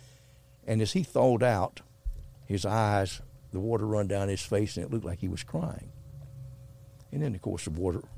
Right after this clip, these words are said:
the, the formaldehyde ran out of his orifices, other ones too.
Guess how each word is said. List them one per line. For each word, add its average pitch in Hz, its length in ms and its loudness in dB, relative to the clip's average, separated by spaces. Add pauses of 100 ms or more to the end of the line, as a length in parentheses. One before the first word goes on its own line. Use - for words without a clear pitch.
(120)
the, 82 200 -2 (400)
the - 100 -12
formaldehyde 90 800 0
ran 95 320 -2
out 90 160 2
of 80 80 -2
his 82 140 -4
orifices, 87 500 -2
other 90 200 0
ones 92 220 -4
too. 127 260 2